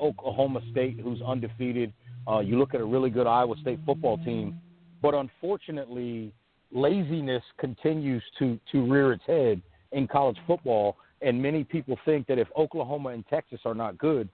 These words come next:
twelve as a league cannot be good. Uh, I was one of those who, over the last sort of year and some change, and I, and I think this year defensively,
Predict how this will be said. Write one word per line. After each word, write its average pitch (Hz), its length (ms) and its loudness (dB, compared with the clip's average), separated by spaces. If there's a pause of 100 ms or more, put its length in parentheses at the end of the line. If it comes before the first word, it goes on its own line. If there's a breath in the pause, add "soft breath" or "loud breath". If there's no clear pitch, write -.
(120)
twelve 139 300 2
as 117 120 0
a 110 60 -2
league 127 420 -2
cannot 117 300 -4
be 113 100 -4
good. 98 300 0 (480)
Uh, 120 240 4
I 156 240 2
was 196 200 0
one 156 220 -2
of 135 120 -4
those 143 320 0 (100)
who, 143 220 -2
over 143 200 0
the 135 120 0
last 143 340 2 (800)
sort 196 160 4
of 139 120 -4
year 165 260 -2
and 151 160 -6
some 131 200 -12
change, 139 360 -6
and 160 100 -2
I, 175 140 -4
and 170 80 -4
I 165 80 0 (100)
think 208 200 2 (400)
this 175 240 -2 (100)
year 220 220 -2
defensively, 135 1040 -4